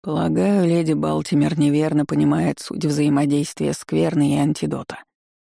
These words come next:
ответил Суарес, едва я поделилась своими размышлениями. Но в одном она точно не ошиблась.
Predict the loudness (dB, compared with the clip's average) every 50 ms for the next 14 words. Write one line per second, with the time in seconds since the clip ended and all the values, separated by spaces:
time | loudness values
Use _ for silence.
0 | _ _ _ _ _ _ _ _ -10 -6 -4 -4 -4 -4 -4 -6 -6 -6 -4 -4
1 | -2 -2 -2 -2 -4 -4 -4 -4 -2 0 0 0 -2 -2 -2 -2 -2 0 0 0
2 | -2 -2 -4 -6 -4 -2 0 0 0 0 0 -2 -2 -2 -2 -2 -2 -2 -4 -4
3 | -4 -4 -6 -10 -10 -12 -14 -16 -20 _ _ _ _ _ _ _ _ _ _ _
4 | _ _ _ _ _ _ _ _ _ -6 -4 -2 -2 -2 -2 0 0 0 2 2
5 | 2 2 0 0 -2 -2 -4 -4 -4 -2 0 0 2 2 0 -2 -2 -6 -8 -8
6 | -8 -10 -12 -12 -12 -14 -14